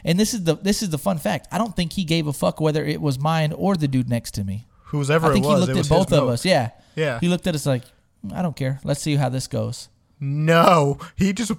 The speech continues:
Speaker 1: He ate?
Speaker 2: potentially
Speaker 1: <laughs>
Speaker 2: wanted confrontation, right?
Speaker 1: Yeah, no,
Speaker 2: He
Speaker 1: I,
Speaker 2: was
Speaker 1: that's
Speaker 2: like,
Speaker 1: what he was going after.
Speaker 2: "Fuck it." Yeah, he was basically like, "This is my milk. If anyone wants confrontation, let 'em say something," right?
Speaker 1: Well, here I am. <laughs> Right, yeah.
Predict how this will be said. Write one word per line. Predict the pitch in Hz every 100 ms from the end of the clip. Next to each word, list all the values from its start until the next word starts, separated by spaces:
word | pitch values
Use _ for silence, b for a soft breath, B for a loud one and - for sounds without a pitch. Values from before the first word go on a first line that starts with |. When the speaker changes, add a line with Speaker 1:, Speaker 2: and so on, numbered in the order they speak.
| -
Speaker 1:
He | 139 143
ate? | 165
Speaker 2:
potentially | 214 202 247 185 151
Speaker 1:
<laughs> | 160
Speaker 2:
wanted | 165 175 160
confrontation, | - 156 143 147 175 - 123
right? | 113 110 131 - -
Speaker 1:
Yeah, | 220 302
no, | 175 233
Speaker 2:
He | 156
Speaker 1:
I, |
Speaker 2:
was | 247
Speaker 1:
that's | 214 -
Speaker 2:
like, |
Speaker 1:
what | 240
he | 202
was | 151
going | 196 311
after. | 180 117 113 110 -
Speaker 2:
"Fuck | - -
it." | 165 165
Yeah, | 226 139 113
he | 175
was | 208
basically | - 185 208 196
like, | 151 135 120 -
"This | 139 156
is | 185
my | 139 151
milk. | 139 131 135
If | 139
anyone | 147 143
wants | 135
confrontation, | - 143 - - 151 151 120 147 -
let | 135
'em | 147
say | 147 156
something," | 131 107 117
right? | 110 104 -
Speaker 1:
Well, | 147
here | 202
I | 185
am. | 196 247 214 240
<laughs> |
Right, | 175 214 175
yeah. | 196 202